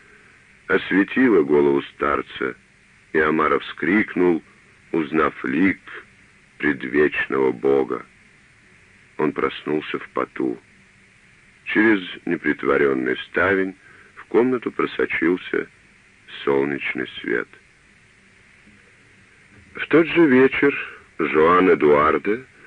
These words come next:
заворачивая с базарной площади на улицу Милосердия, страшно удивился, увидя процессию со святым причастием, двигавшуюся со стороны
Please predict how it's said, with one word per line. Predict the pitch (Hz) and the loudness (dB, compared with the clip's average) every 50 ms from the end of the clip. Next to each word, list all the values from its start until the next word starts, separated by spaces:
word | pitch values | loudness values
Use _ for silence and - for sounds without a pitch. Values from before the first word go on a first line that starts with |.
| - - - - - - - _ | -20 -18 -16 -16 -16 -16 -12 _
заворачивая | - 92 127 143 165 180 185 170 - - - 147 147 143 139 131 | 0 2 4 6 6 4 2 0 0 2 4 6 8 8 8 6
с | 113 | 4
базарной | 107 101 117 113 98 107 113 113 104 107 104 95 | 4 4 4 6 6 4 2 4 6 4 4 4
площади | - - 95 101 92 - - 85 78 80 | 4 4 4 4 4 4 0 0 2 2
на | 80 80 78 | 4 4 4
улицу | 78 78 80 76 73 69 - - | 4 4 4 2 0 -2 -4 -6
Милосердия, | 67 67 65 65 65 - - - 107 123 127 120 107 113 117 117 113 - - - - - - - - - - - | -2 0 0 0 0 -2 -2 0 2 2 2 0 0 0 0 0 0 -2 -8 -20 -18 -18 -18 -18 -18 -18 -20 -4
страшно | - - 151 170 160 - - 151 151 151 | 0 2 2 2 2 2 2 4 4 4
удивился, | 147 131 139 147 139 147 147 123 92 - - - 87 | 4 6 4 4 6 6 6 6 4 2 0 2 2
увидя | 87 87 95 95 87 90 | 4 4 4 4 4 2
процессию | - 82 85 80 - - - 95 101 101 92 - - - 92 90 90 87 82 - - - - | 4 4 2 2 2 2 2 4 4 4 4 0 -2 2 4 4 6 4 4 2 -2 -6 -4
со | 85 80 | -4 -4
святым | - - 76 76 - - 76 76 71 | -2 -2 -2 -2 0 0 0 0 0
причастием, | - - 69 69 - - - 95 101 98 - - - 95 92 90 87 82 - - - - - - - - - - | -2 -4 -4 -2 0 0 2 2 2 0 -2 -2 0 2 2 2 2 -2 -6 -16 -18 -16 -16 -16 -16 -16 -14 -12
двигавшуюся | 76 69 71 92 113 131 127 127 120 - - - 123 113 110 - - 107 | -8 -4 0 2 2 2 2 2 0 0 0 2 2 2 2 0 -4 -2
со | - 107 98 | 0 0 -2
стороны | - - - 80 78 76 73 71 76 | -2 0 0 2 4 4 4 2 0